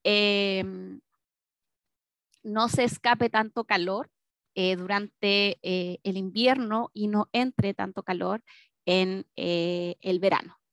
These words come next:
¿ya? Eh, y ese es un uso <laughs> eficiente de los recursos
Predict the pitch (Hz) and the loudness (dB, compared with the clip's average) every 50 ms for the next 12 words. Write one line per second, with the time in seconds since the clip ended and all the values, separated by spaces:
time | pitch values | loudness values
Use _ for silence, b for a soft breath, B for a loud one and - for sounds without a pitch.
0 | _ _ _ 196 202 208 226 254 - - - 220 214 226 226 226 220 - - _ | _ _ _ 2 4 4 4 4 2 0 -2 -2 0 0 -2 -2 -4 -6 -8 _
1 | _ _ _ _ _ _ - 226 247 262 277 - 294 294 285 285 262 254 262 285 | _ _ _ _ _ _ -6 0 2 2 2 4 2 2 2 0 -2 -2 -2 -4
2 | - - 269 262 - 254 - - - 262 285 302 277 254 - 294 277 277 294 277 | -2 -2 -4 -4 -4 -6 -8 0 2 2 2 2 0 -2 0 0 0 2 0 -2
3 | - - 247 220 220 220 233 233 254 247 226 220 - 233 247 - - - - - | -4 -6 -6 -4 -2 0 0 2 2 2 2 0 -2 -4 -8 -8 -10 -10 -8 -8
4 | 330 - _ | -8 -8 _